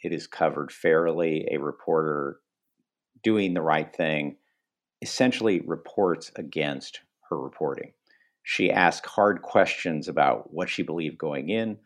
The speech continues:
She asks hard questions about the conclusions she's drawing. And only if she cannot disprove <laughs> what she's about to say does she go to print. That is the check on one's own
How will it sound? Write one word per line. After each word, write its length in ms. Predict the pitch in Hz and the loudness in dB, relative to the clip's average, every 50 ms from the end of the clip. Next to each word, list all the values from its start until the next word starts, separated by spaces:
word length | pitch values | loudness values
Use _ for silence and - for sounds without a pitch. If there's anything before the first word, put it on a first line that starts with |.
| _ - - - _ _ | _ -20 -20 -20 _ _
She 320 | - - - 92 80 78 80 | -10 -6 -2 0 0 2 2
asks 260 | 82 80 - - - | 2 2 0 -2 0
hard 280 | 87 78 73 69 - - | 2 2 2 2 0 -4
questions 460 | - 78 73 - - - 76 69 - | -2 0 0 0 0 -4 -6 -8 -4
about 240 | 73 71 65 64 - | -2 0 0 0 0
the 60 | - | -4
conclusions 480 | - 78 - - 87 76 71 - - | -14 -14 -10 -8 -8 -8 -8 -8 -10
she's 220 | - - - 78 - | -12 -12 -12 -12 -10
drawing. 600 | - - 98 98 92 90 90 87 82 80 78 - _ - - - _ _ _ _ _ - | -4 0 0 2 2 2 2 2 2 0 -4 -8 _ -20 -20 -20 _ _ _ _ _ -6
And 160 | 101 92 - - - | -6 -6 -4 0 2
only 680 | 113 123 139 139 127 120 110 95 85 78 - - - | 4 6 6 6 6 4 4 4 4 2 2 0 0
if 260 | 90 85 82 78 - | 0 2 2 0 -2
she 180 | - - - 87 | -4 -6 -6 -6
cannot 560 | - - - 113 117 120 117 - - - - - | -8 -6 -2 0 2 2 2 2 0 -2 -6 -6
disprove 800 | 104 95 - - - - 117 104 87 76 69 69 - - - _ - | -6 -6 -6 -8 -6 -2 0 0 2 0 -2 -4 -8 -12 -16 _ -16
<laughs> 440 | - - - - - - _ _ - | -16 -16 -18 -20 -20 -20 _ _ -8
what 140 | 98 - | -8 -6
she's 140 | - 90 76 | -6 -6 -6
about 240 | 78 78 73 71 - | -4 -2 -2 -2 -2
to 60 | - | -4
say 220 | - - 80 76 71 | -2 0 0 0 0
does 140 | 76 78 | 0 -4
she 160 | - - - 78 | -6 -6 -6 -6
go 120 | 76 65 | -4 -6
to 80 | - - | -6 -6
print. 300 | - - 78 69 65 - - - - - _ _ | -8 -6 -4 -4 -4 -6 -10 -20 -20 -20 _ _
That 500 | - 104 - 92 101 101 92 92 - - | -4 2 4 8 8 8 8 8 6 2
is 420 | - 82 80 78 73 73 67 - - _ _ _ _ _ _ - | 0 2 4 2 2 0 -2 -8 -12 _ _ _ _ _ _ -12
the 80 | 107 - | -10 -6
check 420 | - - - 101 87 80 78 - - | -4 0 4 6 6 6 6 2 -4
on 220 | - - 73 71 71 | -4 -4 -2 -2 -2
one's 380 | 73 76 76 73 71 71 - - - - | -2 -2 -2 -2 -4 -6 -10 -14 -10 -6
own 540 | 82 80 80 80 80 78 76 73 76 76 | -4 -2 -2 -2 -2 -2 -4 -4 -6 -8